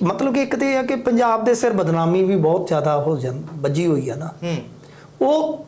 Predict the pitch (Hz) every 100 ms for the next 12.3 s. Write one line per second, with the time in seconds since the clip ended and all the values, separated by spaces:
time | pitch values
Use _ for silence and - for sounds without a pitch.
0 | 247 170 156 175 214 247 269 262 269 247
1 | - 247 247 269 294 269 269 277 269 247
2 | 254 247 247 - 240 226 170 190 247 247
3 | 269 262 349 339 - 202 202 247 254 226
4 | 185 180 175 202 226 254 214 240 302 277
5 | - - - 180 190 190 185 190 202 202
6 | 214 214 220 196 180 185 196 196 190 190
7 | 190 202 180 196 226 226 - 180 175 185
8 | 175 175 160 151 120 - 82 98 113 165
9 | 202 214 - 185 175 190 214 185 170 180
10 | 196 190 175 185 180 - 175 165 - 208
11 | 214 202 190 196 202 190 175 175 175 170
12 | 185 160